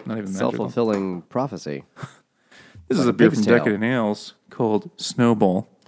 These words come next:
Speaker 1: It's an imperial stout brewed with coconut, chocolate fudge,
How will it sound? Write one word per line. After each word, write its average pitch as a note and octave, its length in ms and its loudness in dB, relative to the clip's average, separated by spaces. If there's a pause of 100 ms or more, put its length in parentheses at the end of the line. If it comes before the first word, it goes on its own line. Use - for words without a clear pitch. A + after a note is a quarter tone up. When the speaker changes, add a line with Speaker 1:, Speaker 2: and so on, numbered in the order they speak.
(560)
Speaker 1:
It's G2+ 140 -6
an G2+ 80 -4
imperial A#2 420 -2
stout - 540 -4
brewed G#2+ 160 0
with F#2+ 160 -6
coconut, B2+ 480 0 (120)
chocolate - 380 -2
fudge, G2 400 -2